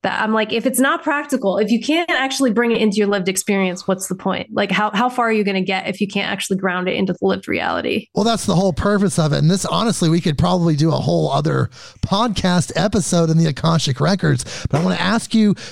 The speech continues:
Speaker 2: based on the Akashic Records, how long do you think the plant spirit was on the earth just as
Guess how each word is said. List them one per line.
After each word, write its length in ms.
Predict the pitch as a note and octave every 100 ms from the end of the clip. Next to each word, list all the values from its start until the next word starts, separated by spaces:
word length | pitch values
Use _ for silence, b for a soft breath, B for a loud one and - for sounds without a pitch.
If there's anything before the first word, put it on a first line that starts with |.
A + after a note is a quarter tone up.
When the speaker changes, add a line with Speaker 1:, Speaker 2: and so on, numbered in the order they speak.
| B B2
Speaker 2:
based 440 | F#3 A#3 C4 -
on 160 | F#3+ F3+
the 120 | D#3
Akashic 600 | C3+ C#3 C#3+ C3+ D3 B2+
Records, 840 | C#3 C3 B2+ C3 A#2+ A2+ - - - _ _ _
how 300 | - F#3+ A#3+
long 460 | C4+ A#3 A3+ G#3 G3
do 80 | F3+
you 80 | E3+
think 380 | - F3+ D#3
the 120 | D#3+ C3+
plant 460 | - F3+ F#3 F3+
spirit 560 | - - F3 E3 D#3 D3
was 160 | D3 -
on 240 | D#3 F3 F3+
the 160 | E3
earth 260 | E3 F#3 -
just 220 | E3+ -
as 160 | E3